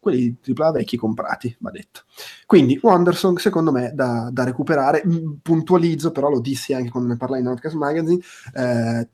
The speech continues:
non cercate una sfida, cioè non cercate il platform game super impegnativo o il rhythm game super impegnativo, perché non è s-, nessuna delle due cose. Nei momenti più impegnativi è comunque stra-, accessibile, è più un'avventura, diciamo, un gioco d'avventura, narrazione, eccetera.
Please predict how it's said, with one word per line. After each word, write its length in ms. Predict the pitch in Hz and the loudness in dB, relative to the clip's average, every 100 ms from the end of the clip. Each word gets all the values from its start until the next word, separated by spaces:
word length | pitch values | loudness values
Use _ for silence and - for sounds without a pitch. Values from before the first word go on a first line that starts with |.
| _ _ | _ _
non 280 | 165 175 | 6 6
cercate 540 | 165 165 - 165 135 147 | 6 2 4 2 4 2
una 200 | 139 135 | 2 2
sfida, 480 | 127 - 143 123 139 | 0 0 2 2 -2
cioè 160 | 135 | -2
non 80 | 127 | -4
cercate 320 | 120 131 147 | -4 -4 -2
il 60 | 131 | -2
platform 340 | 131 - 131 | -4 -8 -2
game 160 | 127 139 | 2 2
super 300 | 123 139 151 | 0 -2 2
impegnativo 500 | 139 139 147 143 185 | 2 2 0 6 4
o 240 | - 160 | 6 4
il 80 | 156 | 4
rhythm 300 | 135 139 135 | 4 4 4
game 160 | 131 131 | 6 4
super 240 | 123 131 | 2 -2
impegnativo, 380 | 131 139 139 180 | -2 0 4 4
perché 220 | 131 - | 2 -2
non 120 | 127 | 0
è 60 | 127 | 0
s-, 140 | 120 | -2
nessuna 280 | 151 123 156 | -8 -6 -2
delle 120 | 127 127 | 0 2
due 160 | 139 | 0
cose. 400 | 131 131 120 135 | 0 0 2 0
Nei 160 | 123 127 | 2 2
momenti 400 | 131 151 151 123 | 4 2 0 -2
più 100 | 135 | -2
impegnativi 480 | 120 131 120 135 123 | -2 -2 -2 -2 -4
è 20 | |
comunque 360 | 117 123 117 | -4 -6 -6
stra-, 220 | 117 - 117 | -10 -6 -6
accessibile, 680 | 135 143 - 123 - 123 - - | -6 -6 -8 -12 -14 -18 -18 -6
è 120 | - | 0
più 180 | 185 147 | 2 6
un'avventura, 880 | 123 123 127 123 120 113 110 113 117 - _ | 6 6 2 2 -2 -2 -10 -12 -14 -16 _
diciamo, 440 | 123 - - 117 | -12 -10 -12 -12
un 60 | 123 | -10
gioco 200 | 117 120 | -10 -4
d'avventura, 680 | 120 120 127 - 113 - 110 | -2 0 0 0 -4 -6 -12
narrazione, 580 | 110 110 - - - | -12 -12 -12 -14 -12
eccetera. 440 | 202 - - - | -10 -10 -14 -18